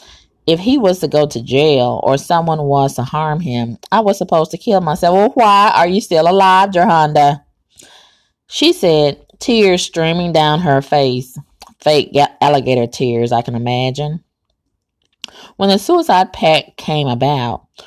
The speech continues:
Rob and I were in the mirror room,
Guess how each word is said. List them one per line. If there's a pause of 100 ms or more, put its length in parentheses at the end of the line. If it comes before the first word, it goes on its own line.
(300)
Rob
and
I
were
in
the
mirror
room,